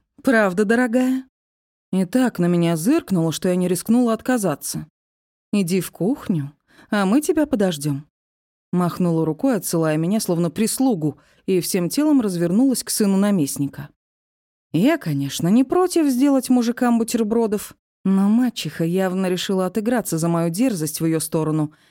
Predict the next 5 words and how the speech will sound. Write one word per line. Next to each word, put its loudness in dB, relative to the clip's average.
и 0
сделала 0
это -2
крайне 0
некрасиво. -2